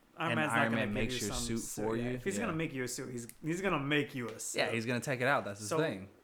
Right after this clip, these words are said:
Speaker 1: if you're going this route with this story, then yeah, your suit has to be like that.
Speaker 2: Yeah,
Speaker 1: You can't have a
Speaker 2: it, it
Speaker 1: traditional
Speaker 2: makes
Speaker 1: just
Speaker 2: sense.
Speaker 1: Spider-Man suit with nothing special about it.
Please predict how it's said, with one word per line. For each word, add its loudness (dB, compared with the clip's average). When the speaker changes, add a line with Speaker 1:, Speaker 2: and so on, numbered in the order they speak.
Speaker 1:
if -8
you're -6
going 2
this 4
route 4
with -4
this -2
story, 0
then -6
yeah, -2
your -6
suit -6
has -6
to -16
be -8
like -12
that. -10
Speaker 2:
Yeah, 2
Speaker 1:
You 0
can't 2
have 0
a -2
Speaker 2:
it, -2
it -8
Speaker 1:
traditional -2
Speaker 2:
makes -2
Speaker 1:
just 0
Speaker 2:
sense. -4
Speaker 1:
Spider-Man -2
suit -6
with -10
nothing -8
special -10
about -12
it. -16